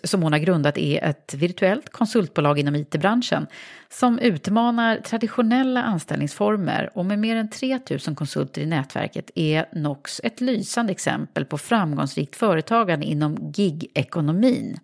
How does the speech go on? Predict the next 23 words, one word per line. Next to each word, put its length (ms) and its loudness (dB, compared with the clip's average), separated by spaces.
vilket 320 2
hon 240 -2
också 400 -2
är 220 2
lite 260 -4
expert 680 -2
på 240 -4
och 540 4
författare 560 0
till 120 -4
boken 400 -4
Fixa 440 -2
gigget. 680 -2
Så 60 0
det 60 2
där 220 2
kommer 280 -2
vi 120 -2
förstås 500 -4
att 60 -10
prata 300 -2
mer 260 0
om. 240 -6